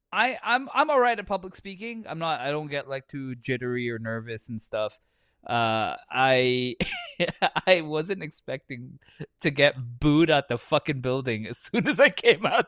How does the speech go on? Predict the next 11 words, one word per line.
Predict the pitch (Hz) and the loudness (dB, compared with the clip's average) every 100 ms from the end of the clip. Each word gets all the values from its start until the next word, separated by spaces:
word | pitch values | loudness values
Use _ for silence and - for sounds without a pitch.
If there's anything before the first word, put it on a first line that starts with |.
| _ | _
though. | 170 156 - 220 - 214 - - - - - - - - - - 269 | -2 -2 -2 -8 -10 -12 -12 -14 -14 -16 -16 -14 -14 -14 -8 2 2
<laughs> | - | 0
So | - 226 240 - 466 269 | 4 6 8 8 6 4
<laughs> | - - 220 | -2 -16 -4
my | 214 208 | 4 4
music | 196 240 240 220 | 4 -4 -4 -6
hits. | 208 185 156 - _ _ _ | -2 -2 -2 -8 _ _ _
It's | 175 170 | -8 -8
very | 160 175 190 220 226 165 _ | 0 2 2 0 -6 -10 _
Samoa | - - 185 160 165 170 165 156 127 123 | -20 -6 -4 -2 -2 0 -2 -4 -14 -8
Joe-esque-ish. | 151 139 151 151 - 143 147 - - _ 156 185 - | -4 -2 -2 -6 -8 -8 -8 -14 -20 _ -12 -10 -14